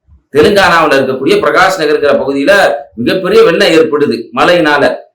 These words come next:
அங்க வெள்ளம் ஏற்பட்டவொடனே ஒரு ஜே சி பி டிரைவர் அந்த ஜே சி பி உடைய உரிமைதாரர் வெங்கட்ரமணா, அவர் இந்து சகோதரர், ஒரு முஸ்லீம். ரெண்டு பேரும் சேர்ந்து ஒரு முடிவு எடுக்கிறாங்க, ஒன்பது பேரை காப்பாத்தணும். ஜே சி பி முப்பத்தஞ்சு லட்சம் ரூபா, வெங்கட்ரமணா சொல்றாரு, சுபான் டிரைவர்ட்ட என்ன ஆனாலும் பரவாயில்ல,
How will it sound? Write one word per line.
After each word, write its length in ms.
அங்க 580
வெள்ளம் 240
ஏற்பட்டவொடனே 600
ஒரு 160
ஜே 240
சி 180
பி 380
டிரைவர் 440
அந்த 200
ஜே 220
சி 140
பி 140
உடைய 80
உரிமைதாரர் 640
வெங்கட்ரமணா, 640
அவர் 200
இந்து 180
சகோதரர், 400
ஒரு 160
முஸ்லீம். 520
ரெண்டு 220
பேரும் 220
சேர்ந்து 320
ஒரு 100
முடிவு 240
எடுக்கிறாங்க, 420
ஒன்பது 280
பேரை 160
காப்பாத்தணும். 600
ஜே 200
சி 200
பி 80
முப்பத்தஞ்சு 440
லட்சம் 240
ரூபா, 220
வெங்கட்ரமணா 460
சொல்றாரு, 260
சுபான் 420
டிரைவர்ட்ட 380
என்ன 200
ஆனாலும் 280
பரவாயில்ல, 380